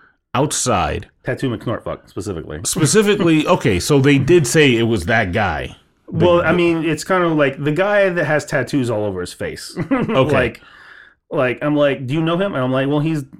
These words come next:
Speaker 2: he's an install, like, he's a contractor." Like, <laughs> like
Speaker 1: And so it's loud enough because I, I, you know, I've been to your house, and
Speaker 2: Mm-hmm.
Speaker 1: I've, I've been to your house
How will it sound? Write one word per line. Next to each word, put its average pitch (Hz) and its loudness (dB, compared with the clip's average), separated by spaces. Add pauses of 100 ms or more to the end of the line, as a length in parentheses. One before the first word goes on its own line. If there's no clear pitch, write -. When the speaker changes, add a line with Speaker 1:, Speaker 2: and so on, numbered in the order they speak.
(260)
Speaker 2:
he's 139 -4
an 120 -4
install, 110 -4
like, 104 -4
he's 113 -4
a 107 -4
contractor." 80 -8
Like, 90 -6 (280)
<laughs> - -14
like 190 2
Speaker 1:
And 147 0
so 160 0
it's 151 0
loud 165 2
enough 139 -2 (200)
because 139 0 (580)
I, 185 0
I, - -4 (300)
you 156 -4
know, 85 -2
I've 123 0
been 165 4
to 139 4
your 107 2
house, 85 -4 (140)
and 117 0
Speaker 2:
Mm-hmm. - 2
Speaker 1:
I've, 107 -2 (480)
I've 131 -4
been 160 2
to 151 2
your 127 2
house - -4